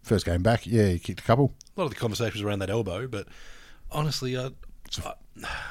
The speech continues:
Speaker 2: I can understand how people are making that conversation because, you know, they're worried that they have to play Sydney soon. Um,
Speaker 1: That's the only reason.
Speaker 2: yeah, you got the ball in your arm, and it was, it was careless, like, flinging the elbows around.
Speaker 1: Well, it's a free kick,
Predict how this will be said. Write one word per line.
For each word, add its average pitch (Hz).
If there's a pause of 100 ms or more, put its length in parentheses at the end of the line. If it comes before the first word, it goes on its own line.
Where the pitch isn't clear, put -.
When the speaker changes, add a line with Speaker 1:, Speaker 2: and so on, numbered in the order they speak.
(120)
Speaker 2:
I 131
can 185
understand 143
how 113 (120)
people 117
are 98
making 113
that 131
conversation 139 (120)
because, 110
you 123
know, 117
they're 101
worried 101
that 101 (500)
they 95
have 92
to -
play 104
Sydney 117
soon. 143 (560)
Um, 127
Speaker 1:
That's 120
the 104
only 80
reason. 76
Speaker 2:
yeah, 95 (200)
you 147
got 190
the 147
ball 127
in 120
your 110
arm, 107
and 131 (440)
it 156
was, 127 (220)
it 147
was 135
careless, - (300)
like, 117
flinging 110
the 101
elbows 101
around. 113
Speaker 1:
Well, 160
it's 139
a 156
free 107
kick, -